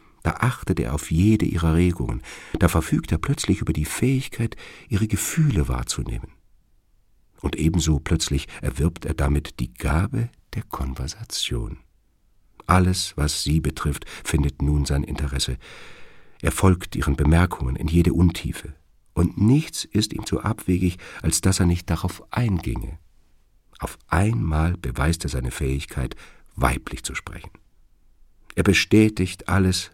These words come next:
was sie sagt. Er spricht nur noch über persönliche Dinge. Dabei unterdrückt er jeden Anlass zum Streit oder auch nur zur Uneinigkeit.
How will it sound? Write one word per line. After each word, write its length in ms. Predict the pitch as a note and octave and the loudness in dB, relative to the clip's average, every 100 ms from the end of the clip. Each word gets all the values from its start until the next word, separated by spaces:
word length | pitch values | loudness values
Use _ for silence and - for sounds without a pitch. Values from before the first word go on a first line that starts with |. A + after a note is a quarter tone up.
| - | -2
was 200 | D2+ - | -2 0
sie 120 | D2+ | 0
sagt. 380 | C2 A#1 - - - - - - | -2 -4 -8 -14 -18 -18 -20 -2
Er 80 | D#2 | -2
spricht 360 | - G#2 - | 4 2 6
nur 160 | G#2 G#2+ | 8 8
noch 160 | G#2 - | 8 4
über 240 | - E2+ | 2 2
persönliche 800 | - E2+ D2 D#2+ F2+ F2+ D2 D2 | 4 2 4 6 6 4 0 -2
Dinge. 340 | D2+ D#2+ D2 - _ _ _ _ _ | -2 -2 -4 -10 _ _ _ _ _
Dabei 280 | - - C2 | -4 -2 -2
unterdrückt 500 | - C2+ - E2+ - | -2 -6 -4 -6 -2
er 60 | B1 | -2
jeden 320 | B1+ F#2 C#2+ | 0 0 0
Anlass 340 | - E2 D2 | 0 2 0
zum 160 | - - | -2 -4
Streit 360 | - D2+ E2 - - - - | 0 2 2 -2 -14 -8 2
oder 260 | E2+ B1+ - | 4 2 -4
auch 240 | C2 - - | -6 -4 0
nur 260 | D#2+ B1+ | 0 0
zur 240 | - - - | -4 -6 0
Uneinigkeit. 880 | B2 - C2+ B1+ B1+ - - - | 0 0 -4 -4 -8 -10 -14 -14